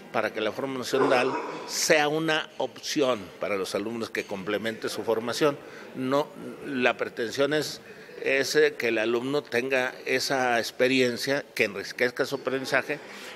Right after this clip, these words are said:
y si va a seguir, eh, en una carrera profesional, pues va enriquecido, ¿no? Por su refuerzo de su conocimiento teórico, la experiencia práctica, y así cuando el profesor en profesional o en la misma preparatoria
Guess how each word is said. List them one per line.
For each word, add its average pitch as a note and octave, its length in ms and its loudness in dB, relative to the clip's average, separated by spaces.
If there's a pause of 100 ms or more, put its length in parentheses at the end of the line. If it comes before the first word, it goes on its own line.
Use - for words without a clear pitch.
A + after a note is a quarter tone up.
y C3 60 -2
si C3 160 0
va F3 540 4
a C3+ 40 2
seguir, C3+ 460 2
eh, A2 880 2
en A2+ 120 -2
una C#3+ 180 2
carrera B2 460 2
profesional, B2 680 0 (460)
pues A2+ 200 4
va A2 120 4
enriquecido, A#2+ 680 0
¿no? C3+ 220 -4 (380)
Por G#3 160 0
su G2 540 -2 (240)
refuerzo D3 580 2
de A#2+ 120 2
su G2+ 320 -6
conocimiento B2 600 -2
teórico, D#3+ 460 -2 (400)
la A2 120 0
experiencia C3+ 500 2
práctica, D#3 580 0 (300)
y A#2+ 100 0
así A#2+ 200 0
cuando A#2 420 0
el G2+ 140 -2
profesor A#2 580 2
en A2+ 160 2
profesional A2 640 2
o G2 120 -2
en G2 80 -2
la G2 100 -2
misma A#2 600 0
preparatoria G#2+ 840 2